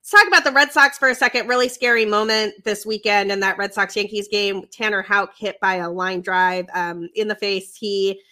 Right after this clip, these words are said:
initially, it sounded like it was a contusion. Now it sounds like there is a small facial fracture there. I have no idea what that means on a timeline,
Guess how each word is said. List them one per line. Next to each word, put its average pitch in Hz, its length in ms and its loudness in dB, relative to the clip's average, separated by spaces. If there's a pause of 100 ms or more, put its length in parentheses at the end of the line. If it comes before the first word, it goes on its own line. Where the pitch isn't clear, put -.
(420)
initially, 294 720 0
it 262 120 -2
sounded 247 260 2
like 226 160 0
it 233 60 0
was 202 100 -2
a 202 60 -4
contusion. 226 560 -4
Now 202 160 0
it 196 80 -4
sounds 196 180 -2
like 190 200 -4
there 190 120 -2
is 196 220 -4
a 196 60 -6
small 190 400 -4
facial 190 440 -4
fracture 185 480 -2
there. 185 220 -2
I 262 40 4
have 247 100 2
no 190 280 -2
idea 185 540 -4
what 202 240 -4
that 208 180 2
means 208 440 -2
on 208 440 2
a 202 80 2
timeline, 214 680 0